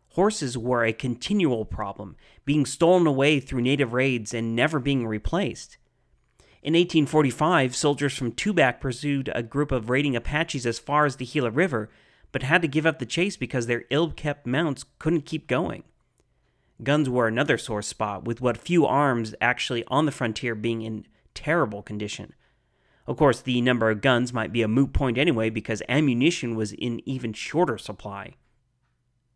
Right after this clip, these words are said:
Compounding the problem is that soldiers often traded away the horses and guns they had just to pay for food and clothing.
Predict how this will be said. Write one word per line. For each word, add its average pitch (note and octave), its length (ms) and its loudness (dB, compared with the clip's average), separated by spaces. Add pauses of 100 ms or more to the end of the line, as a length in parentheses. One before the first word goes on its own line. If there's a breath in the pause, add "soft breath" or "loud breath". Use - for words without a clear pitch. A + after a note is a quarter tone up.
(140)
Compounding E3+ 580 2
the A#2+ 60 0
problem B2+ 520 2
is A2+ 160 -2
that B2 240 0
soldiers D#3 420 -2
often C3+ 320 2
traded C3+ 320 0
away B2+ 240 2
the C#3+ 140 0
horses B2+ 440 0
and A2+ 140 0
guns C#3 280 2
they A2+ 120 2
had A2+ 300 0
just - 180 -8
to - 60 -8
pay F3 340 0
for C3+ 180 -6
food C#3 220 -2
and A#2 100 -2
clothing. D3+ 520 -2